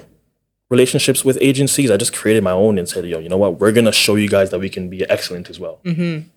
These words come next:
Speaker 1: Um, so started that in two thousand and seventeen, and we just, like, put out a bunch of passion projects without any budgets, just to kind of put out there that, "Yo, look, we're able to do this."
Speaker 2: Wow.
Speaker 1: We're, we're re-, really focused on detail. We're really focused on getting the community together, and we're looking to make,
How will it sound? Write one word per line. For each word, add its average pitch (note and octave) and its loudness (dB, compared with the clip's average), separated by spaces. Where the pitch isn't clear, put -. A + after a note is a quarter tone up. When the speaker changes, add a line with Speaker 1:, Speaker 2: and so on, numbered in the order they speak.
Speaker 1:
Um, G2 2
so - -4
started B2 4
that A#2+ 8
in A2 4
two - -2
thousand G2+ 4
and F#2+ -2
seventeen, G2+ 0
and F#2+ 0
we G2 -2
just, G#2 -2
like, - -4
put A#2+ 4
out G2+ 6
a - 2
bunch G2+ 0
of - -10
passion F#2 -4
projects G#2+ -2
without G#2 -2
any G#2 2
budgets, F#2+ -2
just - -4
to A2 0
kind A2 -2
of - -4
put G2+ 2
out F#2+ 2
there F#2 4
that, F2 -4
"Yo, E2+ -2
look, F2 -8
we're F#2+ 0
able G#2+ 0
to - -12
do G2 -6
this." - -6
Speaker 2:
Wow. D3+ -6
Speaker 1:
We're, G2 4
we're F#2+ 4
re-, G2 0
really A2 2
focused G#2+ 2
on G#2 4
detail. G#2 0
We're F#2+ 2
really G2+ 2
focused G2+ 0
on G2+ 2
getting G2 4
the F#2+ -2
community G2 -2
together, F2+ -2
and F#2+ 0
we're F2+ 0
looking G2 0
to - -6
make, F#2 -2